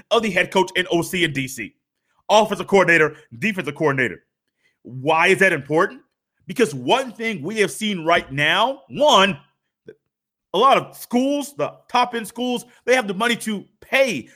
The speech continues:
these analyst roles. So these guys aren't working for, uh, a little bit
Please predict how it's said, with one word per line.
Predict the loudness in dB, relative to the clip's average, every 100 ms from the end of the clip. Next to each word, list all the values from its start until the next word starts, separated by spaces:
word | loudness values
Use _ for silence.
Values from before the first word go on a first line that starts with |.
| -10
these | -2 -2 0
analyst | 0 2 0 0
roles. | 0 2 0 -2 -12
So | -4
these | -2 0
guys | 2 0 2 2
aren't | 2 4
working | 2 2 0
for, | -2 2 4 4
uh, | 4 2 4
a |
little | 4 2
bit | 0